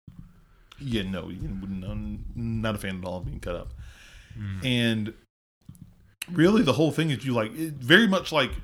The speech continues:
Speaker 1: Limbo or Inside, like I said earlier, as far as, like, the platforming and going through, you're solving puzzles.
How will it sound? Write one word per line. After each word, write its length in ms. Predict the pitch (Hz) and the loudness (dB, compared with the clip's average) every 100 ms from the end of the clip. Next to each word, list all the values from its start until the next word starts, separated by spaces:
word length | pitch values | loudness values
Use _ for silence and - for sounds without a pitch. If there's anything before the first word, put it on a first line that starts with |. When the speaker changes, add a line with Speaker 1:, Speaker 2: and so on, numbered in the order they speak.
| - 156 | -10 -8
Speaker 1:
Limbo 840 | 135 156 151 131 127 123 120 117 117 | 0 2 4 4 4 4 2 0 -2
or 440 | 113 107 104 104 | 0 0 -2 -4
Inside, 380 | 120 139 135 123 | -4 -2 0 0
like 120 | 110 | 0
I 40 | 101 | -4
said 160 | 113 104 | -6 -4
earlier, 340 | 120 135 117 | 0 2 0
as 80 | 101 | -2
far 180 | - 107 | -2 -2
as, 60 | |
like, 140 | 107 98 | -2 -6
the 60 | |
platforming 640 | - 123 123 - 120 120 113 | -4 -2 -2 -4 -4 -2 -4
and 100 | 104 | -4
going 240 | 98 98 | -4 -6
through, 600 | 92 127 131 127 123 123 113 | -6 -4 -2 0 0 0 -2
you're 260 | 98 98 - - | -4 -6 -10 -16
solving 380 | - 123 110 98 | -4 0 0 -4
puzzles. 920 | - - 131 120 117 113 110 107 - | -6 0 0 0 0 0 0 -4 -8